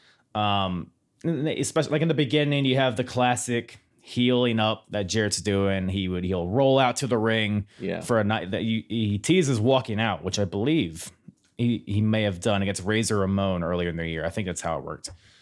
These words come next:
Speaker 1: Um, so he's teasing that, but he gets back in the ring, but then he rolls back out, and he does that a few times. Really makes you <laughs> want to see his, his stupid mug get punched off his face. Um, then you have Shawn Mi-,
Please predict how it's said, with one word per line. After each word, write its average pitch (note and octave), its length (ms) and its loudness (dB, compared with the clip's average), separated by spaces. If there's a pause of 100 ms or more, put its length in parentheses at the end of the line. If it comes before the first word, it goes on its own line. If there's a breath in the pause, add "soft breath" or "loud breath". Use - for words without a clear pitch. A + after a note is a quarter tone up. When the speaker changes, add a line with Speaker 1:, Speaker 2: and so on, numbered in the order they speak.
(320 soft breath)
Speaker 1:
Um, F2+ 500 -4 (280)
so A#2+ 100 -4
he's G2+ 140 -2
teasing B2 400 0
that, A2 320 0
but G#2 100 -2
he A2 60 0
gets D3 180 -2
back C#3 240 2
in C3+ 60 -2
the B2+ 80 2
ring, B2 460 2 (400)
but A2 100 0
then B2 140 4
he A2+ 60 2
rolls G#2+ 280 2
back G2 240 0
out, E2 220 0
and F2 100 -2
he F#2 80 -2
does G#2+ 200 0
that F#2+ 80 2
a - 20 0
few G2 160 -2
times. F2 500 -4 (360 loud breath)
Really G3 200 6
makes F3 260 2
you A#2+ 200 2
<laughs> G#2+ 340 0
want D3 140 4
to B2 40 0
see - 260 4
his, C3 380 0 (220 loud breath)
his F#2+ 260 -2
stupid - 480 -2
mug F#2 400 2
get F#2+ 200 -4
punched - 280 -2
off E2+ 140 -2
his - 160 -6
face. D#2+ 400 -6 (800 soft breath)
Um, E2+ 720 -4 (380)
then G2 260 -4
you G2+ 100 0
have F2+ 200 -2 (340)
Shawn D3+ 400 2
Mi-, A2+ 220 2